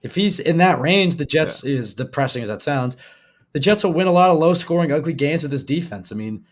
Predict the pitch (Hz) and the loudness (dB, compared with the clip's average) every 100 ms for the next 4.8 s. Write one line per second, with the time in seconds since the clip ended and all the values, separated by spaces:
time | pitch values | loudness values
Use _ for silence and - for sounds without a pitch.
0 | _ _ _ 113 - 139 139 139 123 - | _ _ _ -14 -4 -4 -2 -2 -4 -8
1 | - 139 123 113 131 131 139 - 131 135 | -4 -4 -2 -2 -2 0 -2 -2 0 0
2 | 135 - 127 127 127 131 - 123 123 120 | 0 -2 -4 -4 -4 -6 -2 -2 0 -2
3 | 120 123 - _ _ _ _ _ _ - | -2 -4 -8 _ _ _ _ _ _ -2
4 | 123 117 117 117 - 123 113 | -2 -2 -4 -6 -8 -8 -8